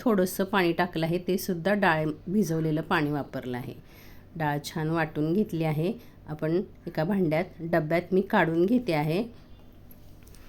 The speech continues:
याआधी देखील मी अशी एक वाटी तांदूळ पिठाची आंबोळीची रेसिपी दाखवली आहे, मी त्याची लिंक देते,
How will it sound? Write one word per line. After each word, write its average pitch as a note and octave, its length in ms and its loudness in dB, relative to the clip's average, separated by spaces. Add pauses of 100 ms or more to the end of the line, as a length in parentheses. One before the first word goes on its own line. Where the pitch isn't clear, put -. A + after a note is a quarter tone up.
(1900)
याआधी F3+ 380 4
देखील A3+ 360 2
मी A3 160 4
अशी F#3 340 4 (320)
एक F#3 200 0
वाटी G3+ 300 2
तांदूळ F3+ 300 6
पिठाची E3+ 420 0
आंबोळीची E3+ 560 2
रेसिपी F3+ 440 2
दाखवली F3 480 2
आहे, E3 360 2 (580)
मी F3+ 80 2
त्याची F3+ 320 2 (100)
लिंक A3 240 6
देते, G3+ 480 2